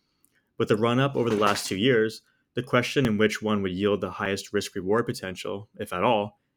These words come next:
and at what entry price. So I'll actually be diving into this industry deeper, as I think there's still long-term upside from here, while being a semi-recession proof if the yield curve inverts, which I mentioned the other week.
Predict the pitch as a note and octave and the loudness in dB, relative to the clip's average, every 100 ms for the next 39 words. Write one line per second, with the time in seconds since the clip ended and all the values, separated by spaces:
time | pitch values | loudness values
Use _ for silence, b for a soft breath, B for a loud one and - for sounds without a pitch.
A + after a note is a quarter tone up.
0 | _ B2 F#2+ F#2+ A2 - - G#2+ G#2+ - | _ 0 2 2 0 -2 -6 -6 -6 -10
1 | - _ _ b b b b b - A2+ | -14 _ _ b b b b b 0 2
2 | A2 B2 C3 C#3+ B2 G#2+ A2 A2 G#2+ A2+ | 4 2 2 2 4 4 4 0 -2 -4
3 | - G#2+ G#2+ - G#2+ F#2 F2+ F2+ A#2+ B2 | -4 -4 -4 -2 -6 -4 -4 -2 -2 -2
4 | - G#2 G2+ G2 F#2+ G2 - G2+ - G2+ | -2 -2 -4 -4 -6 -6 -6 -6 -2 -2
5 | F2+ A2+ G2 F#2 F#2 G#2 F2+ F2+ - A2+ | 0 0 0 0 -2 -4 -6 -8 -4 -4
6 | A2 B2 C3+ C#3+ b b b b - G2+ | -2 -2 -2 -4 b b b b 2 4
7 | G2+ G#2+ G#2 F#2+ - A#2 A2 G2+ - F#2+ | 6 6 4 0 0 2 2 0 -2 -4
8 | - G#2+ - A#2 - - G2+ F#2 G2 G2 | -4 -6 -4 -6 -6 -4 -2 2 0 0
9 | F#2+ F#2 A#2 A#2 - - - - F#2+ - | -2 0 0 0 -6 -4 -8 -6 -6 -4
10 | A2+ G2+ F#2 - F#2 F2+ F#2 A2 - | -2 -2 -2 -4 -4 -2 -2 -2 -6